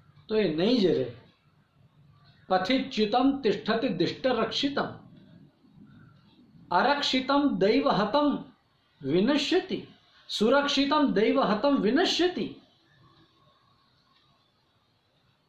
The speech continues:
જેની આપણે સતત સુરક્ષા કરીશું.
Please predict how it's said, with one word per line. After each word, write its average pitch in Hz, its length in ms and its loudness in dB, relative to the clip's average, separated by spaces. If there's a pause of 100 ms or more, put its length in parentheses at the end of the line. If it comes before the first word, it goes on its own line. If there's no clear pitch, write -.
(1700)
જેની 294 420 2
આપણે 285 400 0
સતત 269 400 -2
સુરક્ષા 285 580 0
કરીશું. 165 420 -2